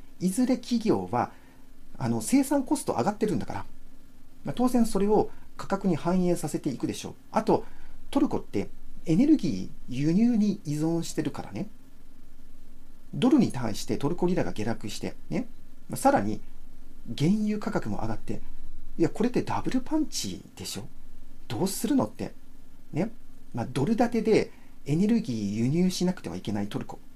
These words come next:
だけどドルに対して、まあ、トルコリラがどんどんどんどん下落して、で、さらに原油価格も上がって、これどうしようもないですよね。どうするんですかね。もうインフレ止まらない。止められない。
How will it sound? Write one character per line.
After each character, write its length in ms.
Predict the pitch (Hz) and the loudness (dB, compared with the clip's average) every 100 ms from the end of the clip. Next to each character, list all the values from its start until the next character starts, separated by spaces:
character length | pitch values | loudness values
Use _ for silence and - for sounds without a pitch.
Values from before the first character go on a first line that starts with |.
| - | -4
だ 100 | 120 | -2
け 100 | 110 | 0
ど 100 | 104 | 2
ド 120 | 143 | 2
ル 80 | 156 | 2
に 120 | 98 | -2
対 240 | - 104 | -4 -6
し 100 | - | -4
て、 200 | - 110 - - - | -4 -4 -4 -10 -6
ま 80 | |
あ、 20 | 113 | -4
ト 100 | 117 | -4
ル 80 | |
コ 100 | 123 | -2
リ 80 | 117 | -2
ラ 100 | 120 | 0
が 220 | - 143 - - - - - - - - - - | 0 0 0 -4 -4 -4 -4 -4 -4 -6 -6 0
ど 100 | 175 | 2
ん 80 | 220 | 4
ど 100 | 101 | 2
ん 100 | 87 | 0
ど 100 | 160 | 2
ん 80 | 165 | 2
ど 100 | 92 | 0
ん 40 | |
下 120 | - | -2
落 200 | 104 - | -2 -4
し 80 | 104 | -4
て、 160 | - 95 - - - - - - - | -4 -2 -4 -4 -6 -8 -10 -10 -10
で、 140 | - | -8
さ 180 | 107 247 | -2 2
ら 80 | 285 | 4
に 100 | 120 | 2
原 140 | 104 104 | 0 -2
油 180 | 151 | 0
価 120 | 156 175 | 0 -2
格 180 | 160 | -2
も 80 | 87 | -2
上 60 | 98 | -4
が 80 | 101 | -4
っ 40 | |
て、 220 | - 92 - - - - - - - - - - - - - | -6 -8 -10 -12 -12 -12 -12 -12 -14 -16 -16 -16 -18 -18 -10
こ 100 | - | -8
れ 60 | - | -6
ど 260 | - 120 226 | -4 -2 -2
う 40 | |
し 360 | 247 - - - | -2 -4 -4 -2
よ 200 | 214 208 | 0 2
う 20 | |
も 140 | 202 | 2
な 160 | 196 196 | 4 4
い 200 | 123 - - | 2 -4 -10
で 100 | 98 | -8
す 220 | - 95 | -8 -8
よ 100 | 92 | -10
ね。 280 | 92 101 95 - - - | -8 -8 -8 -12 -16 -12
ど 160 | - 101 | -8 -6
う 80 | 143 | -6
す 160 | - | -4
る 80 | 247 | -2
ん 60 | 320 | 0
で 80 | 170 | -2
す 60 | |
か 60 | 107 | -4
ね。 160 | 98 - - - - - - | -6 -6 -10 -8 -8 -8 -2
も 220 | 180 156 | 2 2
う 60 | 104 | 0
イ 180 | 160 254 | 2 2
ン 60 | |
フ 140 | 240 240 | 2 0
レ 60 | |
止 200 | - - | 0 -2
ま 120 | 135 233 | -2 0
ら 100 | 226 | 2
な 120 | 185 | 0
い。 120 | 117 - - | -2 -6 -6
止 100 | 101 | -2
め 100 | 175 | 0
ら 80 | 202 | 0
れ 80 | |
な 100 | 165 | 0
い。 60 | 139 | -2